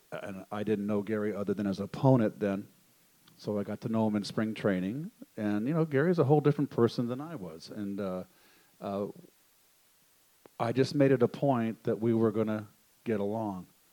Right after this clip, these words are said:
and we did. And what more simple thing? You have twenty-five players, you have one thing in common.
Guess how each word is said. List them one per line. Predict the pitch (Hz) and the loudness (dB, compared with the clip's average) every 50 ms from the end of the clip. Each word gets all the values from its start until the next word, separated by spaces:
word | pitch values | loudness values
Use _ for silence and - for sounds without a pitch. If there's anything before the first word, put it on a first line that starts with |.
| _ _ _ _ _ _ _ _ _ _ - - - | _ _ _ _ _ _ _ _ _ _ -20 -12 -8
and | 113 110 104 104 | -6 -4 -2 -2
we | 104 104 | -2 -2
did. | 90 113 117 107 90 - - - _ _ _ _ - - - | 2 2 2 2 0 -2 -8 -16 _ _ _ _ -20 -12 -8
And | 120 117 113 110 107 107 104 - - 104 117 123 - _ - _ _ _ _ _ - - - - _ _ - | -4 -2 -2 0 -2 -2 -4 -6 -8 -10 -12 -14 -20 _ -20 _ _ _ _ _ -20 -20 -20 -20 _ _ -14
what | - 123 120 123 120 - | 0 4 6 6 6 6
more | 127 120 117 113 107 | 4 4 4 4 4
simple | - - - 135 117 - 110 | 2 0 0 0 2 2 0
thing? | - - 127 113 104 95 - _ - - - _ _ _ - | 0 0 0 -2 -2 -4 -8 _ -20 -20 -20 _ _ _ 0
You | 127 | 2
have | 110 98 - | 2 2 2
twenty-five | - - 147 160 175 170 - 160 147 147 143 139 | 2 6 6 8 8 6 6 6 6 6 6 4
players, | - - 139 139 135 131 120 107 - - - - - - | 4 6 8 8 10 10 8 6 4 0 -10 -16 -10 -2
you | - 120 117 | 0 2 4
have | 120 123 120 117 110 107 | 6 6 6 6 4 2
one | 110 104 107 117 113 113 113 120 127 135 139 135 | -2 -4 -2 0 2 6 8 8 8 8 6 4
thing | - - 143 131 123 | 0 -2 -2 -2 -2
in | 123 117 110 | -2 -4 -6
common. | - - 123 117 117 113 104 92 87 | -4 -2 -2 0 0 0 -2 -4 -6